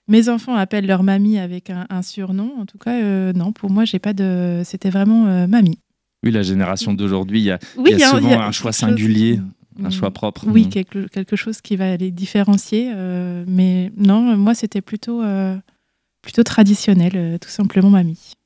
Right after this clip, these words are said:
Speaker 2: Alors, ces deux, ces deux mamies, Marie-Louise et Jacqueline, est-ce que tu peux nous les situer dans la, dans, dans, dans la famille,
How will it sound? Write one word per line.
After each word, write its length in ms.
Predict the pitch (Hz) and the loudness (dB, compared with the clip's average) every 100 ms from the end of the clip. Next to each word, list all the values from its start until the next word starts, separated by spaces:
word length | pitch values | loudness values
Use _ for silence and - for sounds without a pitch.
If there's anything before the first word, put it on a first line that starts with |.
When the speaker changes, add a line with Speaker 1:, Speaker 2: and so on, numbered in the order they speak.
| _ _ - | _ _ -6
Speaker 2:
Alors, 200 | 101 95 | -4 -4
ces 160 | 104 | -6
deux, 320 | 92 101 95 | -2 0 0
ces 180 | 92 95 | -2 -4
deux 140 | 90 95 | -2 0
mamies, 400 | 95 98 113 120 | 2 2 2 2
Marie-Louise 480 | 90 92 92 95 | 0 -2 -2 0
et 60 | 92 | 0
Jacqueline, 340 | 90 92 113 | -2 -4 -2
est-ce 100 | 110 | -2
que 100 | - | -4
tu 120 | 90 - | -14 -10
peux 100 | 95 | -6
nous 160 | 95 | -4
les 160 | 90 87 - _ - | -4 -6 -8 _ -12
situer 540 | - 104 - 101 113 | -10 -10 -8 -4 -2
dans 160 | 104 90 | -2 -2
la, 200 | 87 82 | -4 -4
dans, 200 | 85 73 | -4 -6
dans, 220 | 78 76 | -6 -6
dans 160 | 87 85 | -4 -6
la 100 | 87 | -6
famille, 540 | 98 92 95 107 101 | -6 -4 0 0 0